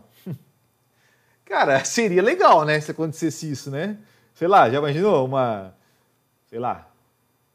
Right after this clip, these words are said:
Aston Martin, né? Uma, uma Racing Point aí, Aston Martin, chegando e ganhando o campeonato? Pô, seria sensacional. Tomara que aconteça.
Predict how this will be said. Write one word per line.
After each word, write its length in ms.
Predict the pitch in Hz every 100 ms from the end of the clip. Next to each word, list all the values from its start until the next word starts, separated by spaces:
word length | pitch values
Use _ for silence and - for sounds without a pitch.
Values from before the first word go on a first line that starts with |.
| _ _ _ _ _ _ _ _ _ _ _ _ _ _ _
Aston 280 | 151 - 151
Martin, 560 | 127 165 151 - 123 92 _ _ _ _ _ _ _
né? 360 | 123 165 165 101
Uma, 340 | 120 117 101 -
uma 260 | 113 107 117
Racing 260 | 151 143 113
Point 380 | - 151 120
aí, 120 | 131 131
Aston 220 | - 127
Martin, 640 | 131 151 113 113 110 107 101
chegando 400 | - 127 135 139
e 20 |
ganhando 220 | 127 135
o 40 | 120
campeonato? 300 | 117 151 135
Pô, 100 | 202
seria 240 | - 143
sensacional. 640 | 151 - 262 - 240 226 196
Tomara 320 | 165 156 226
que 80 | 339
aconteça. 540 | 381 285 156 -